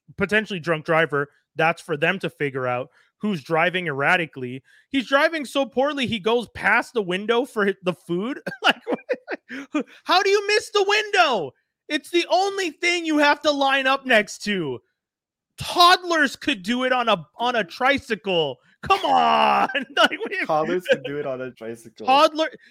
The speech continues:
Speaker 1: uh, you, I give a tricycle to a toddler and tell him, "Ride up to the McDonald's window."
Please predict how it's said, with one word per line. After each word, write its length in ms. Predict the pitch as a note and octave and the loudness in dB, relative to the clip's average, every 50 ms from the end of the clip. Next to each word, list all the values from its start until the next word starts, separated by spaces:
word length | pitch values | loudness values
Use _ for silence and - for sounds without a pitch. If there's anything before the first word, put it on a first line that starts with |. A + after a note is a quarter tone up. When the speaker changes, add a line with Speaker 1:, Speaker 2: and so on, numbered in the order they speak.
| _ _ _ | _ _ _
Speaker 1:
uh, 100 | - A#3+ - - _ | -8 -8 -8 -10 _
you, 320 | - C4+ A#3 G#3 C4 E4+ D#4+ - | -12 -8 -2 0 0 0 0 -2
I 160 | - C4 E4 F#4 | 0 0 0 0
give 220 | F4+ E4 F4+ E4 E4 | 0 0 0 0 0
a 60 | D4 | -2
tricycle 640 | A3+ - - - B3+ B3+ B3+ - - B3 - C#4 - | -2 -4 -6 -2 0 0 0 0 -4 -4 -4 -4 -4
to 160 | - C4 A3 | -2 -4 -4
a 40 | F3+ | -4
toddler 600 | - - - A#3 B3 A#3+ F#3+ F3+ D#3+ D3+ C#3+ B2+ - _ - - | -2 2 4 4 4 4 2 -2 -4 -4 -6 -8 -12 _ -12 -8
and 140 | - G#3+ F3 | -8 -6 -2
tell 160 | A#3+ B3 A#3+ | -2 -2 -2
him, 200 | A#3+ A#3+ A3+ F#3+ - _ _ _ - | -2 -4 -6 -8 -12 _ _ _ -8
"Ride 340 | D#3+ F#3+ G3+ B3 C#4 D4 | -4 -2 0 0 0 0
up 180 | D4+ D4+ D4 D4 | 0 -2 -2 -6
to 120 | - C#4 C#4+ | -10 -8 -6
the 100 | B3+ B3+ | -4 -4
McDonald's 560 | A3+ A3+ G#3+ - - A3+ A3+ A#3 A3+ G#3+ E3 | -4 -4 -4 -4 -2 -4 -2 -2 -4 -6 -6
window." 320 | F3 G3+ G3 F#3 E3 C#3 | -6 -8 -4 -4 -4 -4